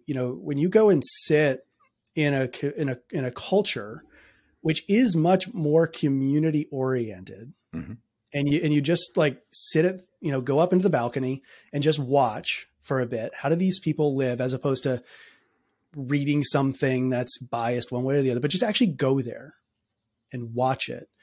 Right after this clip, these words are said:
Speaker 1: Um, you start to really understand that the way people tend to live in communities that are more community oriented is, um, it's much more hyper local. It's hyper local because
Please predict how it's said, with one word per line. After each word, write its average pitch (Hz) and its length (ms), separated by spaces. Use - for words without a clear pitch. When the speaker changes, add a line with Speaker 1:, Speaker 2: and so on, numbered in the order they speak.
Speaker 1:
Um, 131 480
you 139 200
start 151 300
to 143 80
really 135 240
understand 117 520
that 120 440
the 131 100
way 143 420
people 123 380
tend 120 180
to 120 60
live 120 280
in 113 220
communities 117 540
that 113 100
are 113 80
more 113 180
community 123 440
oriented 131 600
is, 117 520
um, 127 560
it's 135 240
much 135 260
more 139 180
hyper 123 360
local. 127 500
It's 151 160
hyper 180 360
local 139 400
because 127 600